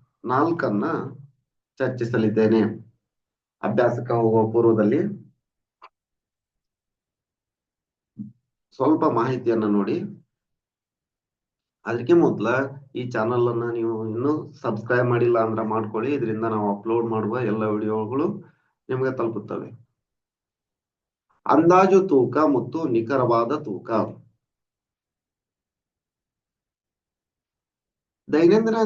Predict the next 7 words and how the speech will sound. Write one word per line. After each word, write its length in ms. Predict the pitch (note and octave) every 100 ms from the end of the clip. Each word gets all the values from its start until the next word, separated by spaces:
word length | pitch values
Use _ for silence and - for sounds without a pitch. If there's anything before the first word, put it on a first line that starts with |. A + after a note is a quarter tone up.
| E3
ಜೀವನದ 440 | C3+ C#3 B2+ B2+ C#3+ C#3+ - A#2
ಅನೇಕ 320 | C3+ F#3 F#3+ F3
ಸನ್ನಿವೇಶಗಳಲ್ಲಿ 840 | C3 B2+ B2 A#2+ A2 A2+ G#2+ G#2 B2 B2+ F#2+
ವಸ್ತುಗಳ 640 | B2 - - D#3 B2+ B2 A#2+ B2 F#2+
ನೈಜ 220 | A#2+ E3+ E3 D#3
ತೂಕವನ್ನ 500 | B2 B2 A#2 A2 A#2+ A#2+
ಹೇಳದೆ 380 | A2 G#2+ G#2+